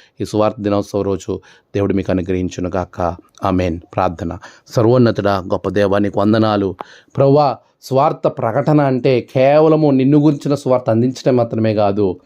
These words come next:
నిన్ను నమ్ముకోవడం ద్వారా కలిగే లాభాలు తెలియచేయడం, అది పొందుకోవాలంటే ఏమి చేయాలో తెలియచెప్పడం, అది క్రియలతో కూడిందై ఉండాలి.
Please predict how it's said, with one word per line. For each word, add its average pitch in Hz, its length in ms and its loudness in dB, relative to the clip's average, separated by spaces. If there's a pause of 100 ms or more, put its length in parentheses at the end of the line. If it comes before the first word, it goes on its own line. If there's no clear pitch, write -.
(300)
నిన్ను 110 160 6
నమ్ముకోవడం 139 560 4
ద్వారా 127 220 2
కలిగే 110 320 0
లాభాలు 110 540 0
తెలియచేయడం, 101 680 -4 (420)
అది 147 140 4
పొందుకోవాలంటే 170 840 2
ఏమి 139 300 2 (120)
చేయాలో 127 420 2 (320)
తెలియచెప్పడం, 120 680 2 (120)
అది 113 200 -2 (100)
క్రియలతో 156 460 4
కూడిందై 123 440 0
ఉండాలి. 95 460 -2